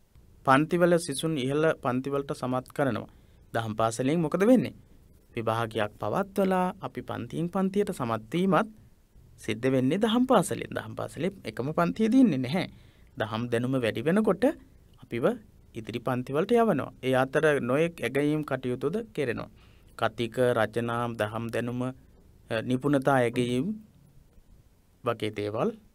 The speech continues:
සිසු නිපුණතා තරඟවලට යනව නේද? ඒවත් කරනවා. කතික තරඟ, රචනා, දහම් දැනුම තරඟ, ඒවත් දහම් පාසලෙන් පවත්වලා අපේ දක්ෂතා මැන බලනවා.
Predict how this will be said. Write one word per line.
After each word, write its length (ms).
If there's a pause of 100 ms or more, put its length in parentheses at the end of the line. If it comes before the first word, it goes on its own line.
සිසු 340
නිපුණතා 580
තරඟවලට 520
යනව 260
නේද? 240 (640)
ඒවත් 340
කරනවා. 400
කතික 380
තරඟ, 440 (260)
රචනා, 760 (180)
දහම් 320
දැනුම 340
තරඟ, 400 (520)
ඒවත් 340
දහම් 280
පාසලෙන් 440
පවත්වලා 600 (640)
අපේ 280 (3250)
දක්ෂතා 500
මැන 220
බලනවා. 400